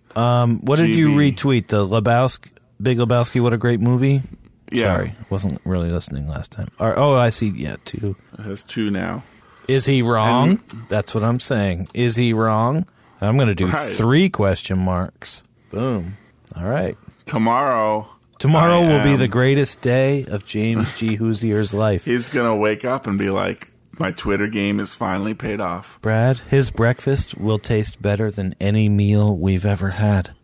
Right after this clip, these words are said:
Speaker 2: Tomorrow, I am going to retweet another one of his tweets, although I can't decide which one. They're pretty good.
Speaker 1: No college today.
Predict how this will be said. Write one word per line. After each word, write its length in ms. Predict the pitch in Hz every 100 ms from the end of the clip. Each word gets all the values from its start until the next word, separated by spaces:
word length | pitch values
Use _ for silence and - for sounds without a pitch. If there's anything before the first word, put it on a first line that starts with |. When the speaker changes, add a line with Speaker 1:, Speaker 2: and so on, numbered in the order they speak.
| _ _ - _ _
Speaker 2:
Tomorrow, 600 | - 110 113 120 139 175 170
I 200 | 110 113
am 200 | 107 107
going 440 | 98 104 104 107
to 520 | - 104 95 90 95 104 110 -
retweet 580 | 104 101 101 - 104 101
another 320 | 95 95 95
one 180 | 90 82
of 140 | 87
his 460 | 107 87 95 - - - _ _
tweets, 380 | - 90 69 -
although 140 | 92
I 60 | 92
can't 220 | 107 104
decide 320 | 104 - 95 95
which 220 | 98 -
one. 240 | 95 85
They're 220 | 101 92 101
pretty 280 | - 110
good. 400 | 104 - 92 90 - - - - -
Speaker 1:
No 240 | 113 123
college 560 | 113 120 120 123 110 -
today. 440 | - 101 101 107